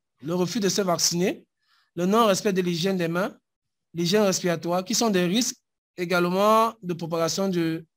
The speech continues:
covid dix-neuf. Voilà ainsi présenté, euh, la première partie, si on peut dire ainsi,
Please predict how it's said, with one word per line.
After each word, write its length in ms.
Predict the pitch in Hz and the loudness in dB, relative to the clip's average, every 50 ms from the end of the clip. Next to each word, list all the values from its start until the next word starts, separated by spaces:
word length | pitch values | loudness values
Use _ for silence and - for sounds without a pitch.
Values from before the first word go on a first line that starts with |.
| _ _ _ _ | _ _ _ _
covid 220 | 170 165 156 170 165 | -8 -6 -6 -6 -6
dix-neuf. 500 | 151 147 143 156 165 156 151 156 - - _ _ _ _ _ _ _ _ _ _ _ _ _ _ _ _ _ _ _ _ _ _ _ _ _ _ _ _ _ _ _ _ _ _ _ _ _ | -6 -6 -4 -2 -2 -2 -4 -6 -10 -20 _ _ _ _ _ _ _ _ _ _ _ _ _ _ _ _ _ _ _ _ _ _ _ _ _ _ _ _ _ _ _ _ _ _ _ _ _
Voilà 600 | 160 185 190 233 269 269 262 262 262 269 269 - _ _ _ _ _ _ | 0 2 4 4 6 6 4 4 2 0 -2 -10 _ _ _ _ _ _
ainsi 340 | 190 190 185 180 - 247 | -4 -4 -4 -4 -4 -6
présenté, 920 | 233 - 208 175 175 185 180 175 175 190 208 214 214 214 214 220 220 220 - _ _ _ _ _ | -4 -2 -2 0 2 0 0 0 0 2 4 6 6 6 6 4 2 0 -8 _ _ _ _ _
euh, 320 | 208 190 180 170 170 165 160 | -4 -4 -2 -2 -2 -4 -6
la 120 | 170 170 | -6 -8
première 340 | - - 175 170 196 214 214 | -6 -6 -2 0 0 0 0
partie, 520 | 202 175 156 160 - - - 208 190 - - | 0 -2 -2 -2 -6 -4 -4 -4 -4 -6 -8
si 120 | - - | -8 -6
on 100 | 196 190 | -6 -6
peut 120 | 185 202 185 | -4 -6 -6
dire 240 | 165 185 180 170 | -2 -2 -2 0
ainsi, 420 | 160 151 - - 185 190 247 - | -2 -4 -6 -6 -6 -6 -8 -8